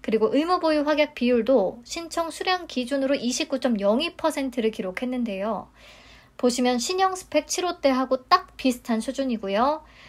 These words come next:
높은 편에 속한다는 것을 확인할 수가 있습니다. 예, 그래서 전체적으로 내용을 봤을 때 스펙의 내용이 괜찮죠.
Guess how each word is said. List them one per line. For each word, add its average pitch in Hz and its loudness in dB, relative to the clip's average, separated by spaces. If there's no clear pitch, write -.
높은 214 0
편에 320 -2
속한다는 262 0
것을 226 -2
확인할 262 0
수가 202 -2
있습니다. 185 -6
예, 208 -4
그래서 226 -2
전체적으로 294 0
내용을 254 0
봤을 202 -6
때 320 -2
스펙의 294 -6
내용이 214 -4
괜찮죠. 240 -4